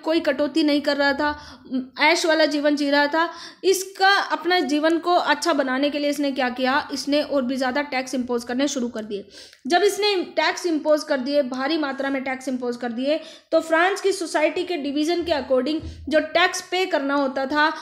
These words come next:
वो सिर्फ और सिर्फ थर्ड एस्टेट के लोगों को पे करना होता था, और जो फर्स्ट और सेकंड एस्टेट के लोग थे इनको कोई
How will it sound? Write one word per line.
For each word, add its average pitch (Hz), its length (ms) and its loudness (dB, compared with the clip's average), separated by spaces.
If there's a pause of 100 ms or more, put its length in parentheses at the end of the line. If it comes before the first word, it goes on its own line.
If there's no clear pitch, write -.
(160)
वो 320 160 4
सिर्फ 392 340 0
और 359 120 2
सिर्फ 339 320 -2 (260)
थर्ड 370 220 4
एस्टेट 294 500 -2
के 302 80 -2
लोगों 247 320 0
को 320 160 -2 (180)
पे 269 160 2
करना 254 280 -4
होता 226 340 -2
था, 214 240 -10 (320)
और 302 120 4
जो 320 160 4
फर्स्ट 349 460 2
और 359 100 0
सेकंड 349 360 2
एस्टेट 330 400 0
के 330 80 -2
लोग 302 300 2
थे 359 80 2
इनको 302 380 -2
कोई 294 240 2